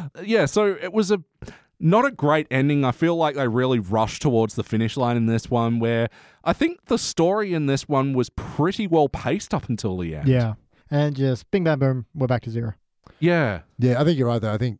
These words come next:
Speaker 3: they did just paint themselves into a corner. But,
Speaker 2: Mm.
Speaker 3: like, they're at the, the tail end of the third act, Homer still owns the church. They're in a flood now because they've decided that's the thing that they want to happen.
Speaker 1: Yeah.
Speaker 3: And then how do you get out of that scenario? They, I don't think Simpson ha-,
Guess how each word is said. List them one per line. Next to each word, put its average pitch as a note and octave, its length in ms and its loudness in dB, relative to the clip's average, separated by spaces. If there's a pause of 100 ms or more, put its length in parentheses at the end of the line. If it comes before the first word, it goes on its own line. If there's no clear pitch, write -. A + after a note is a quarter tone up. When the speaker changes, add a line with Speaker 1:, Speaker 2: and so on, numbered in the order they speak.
(120)
Speaker 3:
they G#2+ 140 2
did G#2 180 -2
just F#2 180 -6
paint G2+ 160 -2
themselves F#2+ 360 -4
into F#2 180 -4
a F2+ 40 -6
corner. F#2 340 -2
But, B2 140 -6
Speaker 2:
Mm. - 20 2
Speaker 3:
like, A2 160 0
they're A#2+ 140 0
at G#2+ 80 -2
the, G#2+ 240 -6 (100)
the B2+ 80 -6
tail C#3 240 2
end B2 120 -2
of A2+ 60 -2
the G#2+ 100 0
third A#2+ 220 2
act, A#2 400 -2 (420)
Homer A#2+ 240 2
still A#2 300 0
owns G#2+ 320 0
the A2 100 0
church. G2+ 600 -2
They're B2 160 0
in C3+ 200 2
a A2+ 60 2
flood A#2 280 -2
now A2+ 200 0
because G2+ 220 -4
they've G#2 160 -4
decided G2+ 360 -4
that's G2+ 160 -6
the - 120 -20
thing G#2+ 220 -2
that G2 80 -4
they G2+ 120 -2
want G2 220 -2
to F#2+ 40 -2
happen. A2 420 0 (200)
Speaker 1:
Yeah. A2+ 320 0 (240)
Speaker 3:
And G#2 120 -4
then G2+ 520 -2
how G#2+ 180 2
do A2 60 2
you A2+ 220 2
get A2 160 0
out A2 120 0
of G#2+ 60 -2
that G#2 160 -6
scenario? G#2 520 0 (320)
They, C3+ 180 4
I B2+ 80 0
don't D#3+ 120 4
think D3 180 -2
Simpson B2+ 360 0
ha-, A2+ 60 0